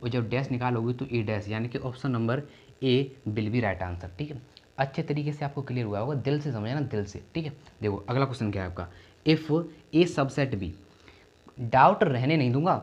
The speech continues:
क्वेश्चन देखो सेम ही है, बस इंटरसेक्शन और यूनियन का अंतर है। देखो क्वेश्चन क्या कह रहा है, A subset B then A dash intersection B dash, A dash intersection B dash। इसका मतलब क्या होता है राजा, देखो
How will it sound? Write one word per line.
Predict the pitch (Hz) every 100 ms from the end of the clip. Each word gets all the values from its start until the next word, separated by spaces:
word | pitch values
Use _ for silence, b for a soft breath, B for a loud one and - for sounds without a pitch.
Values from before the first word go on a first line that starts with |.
| -
क्वेश्चन | 147 147 185 180
देखो | 180 202
सेम | - 160 175
ही | 143
है, | 139
बस | 131 139 101 85 - 139
इंटरसेक्शन | 143 160 151 165 156
और |
यूनियन | 127 139 139
का | 120
अंतर | 98 95 104
है। | 87
देखो | 104 117
क्वेश्चन | 120 123 123
क्या | 107
कह | 98
रहा | 95
है, | 90 B B -
A | 156
subset | 160 131 151 139
B | 110 117 - - 98
then | 107 123 123 143 B B -
A | 156 170
dash | 156 147 143 -
intersection | 147 147 151 147 156 147
B | 113 101
dash, | 92 90 -
A | 139 143
dash | 127 123 -
intersection | 131 123 143 135 - 123
B | 107
dash। | 98 90 B B -
इसका | 143 190
मतलब | 165 165 170
क्या | 147
होता | 113
है | 104
राजा, | 92 87 B -
देखो | 113 101